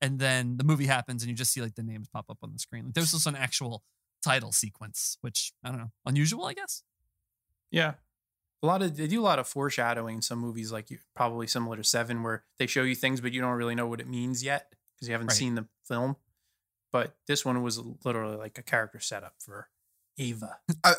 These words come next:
Speaker 3: I mean, all right, for, uh, we, we went into this, I think, most, I mean, A, it was a top rank on Netflix. B,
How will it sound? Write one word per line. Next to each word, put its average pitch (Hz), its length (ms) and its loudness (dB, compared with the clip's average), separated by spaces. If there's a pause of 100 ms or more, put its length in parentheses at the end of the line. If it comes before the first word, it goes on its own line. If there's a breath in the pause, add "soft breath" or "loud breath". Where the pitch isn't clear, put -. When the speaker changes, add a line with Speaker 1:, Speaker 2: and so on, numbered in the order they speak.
Speaker 3:
I 165 80 8
mean, 156 240 4
all 135 80 4
right, 92 180 2
for, 131 240 -6 (300)
uh, 127 80 0 (100)
we, 170 180 2 (140)
we 147 300 8
went 156 240 8
into 127 260 4
this, 98 380 4
I 98 80 0
think, 101 240 -4
most, 107 280 4
I 113 40 0
mean, 110 220 -4
A, 107 260 6
it 107 100 0
was 107 140 -4
a 104 60 -2
top 95 340 0
rank 92 180 -2
on 90 120 -2
Netflix. 82 540 -2
B, 101 460 0